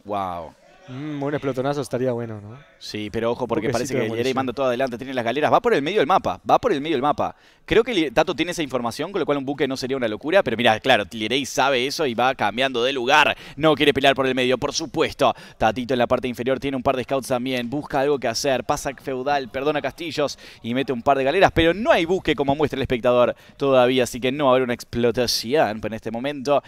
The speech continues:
Speaker 1: Y una cosa, Joals es el mapa menos jugado de Red Bull. Solamente se jugó el cuatro por ciento de los games.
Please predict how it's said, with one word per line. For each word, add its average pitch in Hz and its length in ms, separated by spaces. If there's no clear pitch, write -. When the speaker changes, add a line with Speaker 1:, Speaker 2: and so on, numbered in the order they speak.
Speaker 1:
Y 135 160
una 254 180
cosa, 208 500
Joals 214 480
es 165 160
el 170 160
mapa 190 320
menos 247 480
jugado 180 460
de 139 80
Red 196 240
Bull. 165 240
Solamente 143 600
se 120 140
jugó 120 240
el 120 140
cuatro 196 440
por 139 200
ciento 127 240
de 117 60
los 113 120
games. 87 680